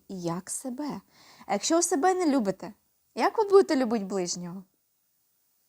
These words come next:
Розумієте, в чому вся штука? Тому починаємо з себе. Е, любите себе, чи себе? Боже, що це? Я вже заговарююсь. Бачите, <laughs> п'ятий підкаст, я трошки вже заговарююсь.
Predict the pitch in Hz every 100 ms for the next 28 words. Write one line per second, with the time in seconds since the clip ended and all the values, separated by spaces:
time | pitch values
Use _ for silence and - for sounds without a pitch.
0 | - 240 226 226 240 302 523 330 220 -
1 | 226 208 202 214 - 240 214 - _ _
2 | _ _ _ _ _ _ - 269 254 240
3 | 226 - 233 233 240 302 240 202 196 -
4 | 240 214 202 180 190 _ _ - - -
5 | - - - 202 202 208 285 269 247 220
6 | 240 208 208 220 285 349 _ _ _ -
7 | _ _ 196 - 170 - 175 196 208 196
8 | _ _ 180 180 175 - 185 - 233 240
9 | 226 262 262 220 175 196 208 262 294 -
10 | 262 - - - - 294 269 240 - -
11 | 254 320 - 247 - 226 247 - 226 240
12 | 226 254 240 220 196 190 185